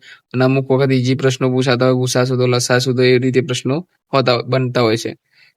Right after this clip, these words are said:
તે વિશે માહિતી બતાવી છે અને આપણે ખાલી દાખલાઓ ગણ્યા છે, એટલે લખ્યા નથી, એટલે તમને બતાવતો નહીં. અને અત્યારે હવે વાગી ગયા છે ચાર, તો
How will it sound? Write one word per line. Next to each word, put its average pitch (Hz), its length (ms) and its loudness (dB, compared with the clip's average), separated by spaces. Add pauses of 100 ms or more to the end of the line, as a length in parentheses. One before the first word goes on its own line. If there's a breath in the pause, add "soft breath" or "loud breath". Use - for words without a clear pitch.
(100)
તે 139 80 2
વિશે 135 200 0
માહિતી 135 280 2
બતાવી 135 320 4
છે 147 80 2
અને 139 100 2
આપણે 127 200 2
ખાલી 139 220 0
દાખલાઓ 131 340 0
ગણ્યા 131 280 0
છે, 143 140 2
એટલે 135 160 2
લખ્યા 131 380 0
નથી, 131 120 0
એટલે 131 120 2
તમને 131 220 -2
બતાવતો 131 420 0
નહીં. 139 360 -2 (540 loud breath)
અને 131 200 0
અત્યારે 135 680 2
હવે 135 200 2
વાગી 131 320 2
ગયા 127 120 4
છે 127 160 -2
ચાર, 139 400 2
તો 127 420 2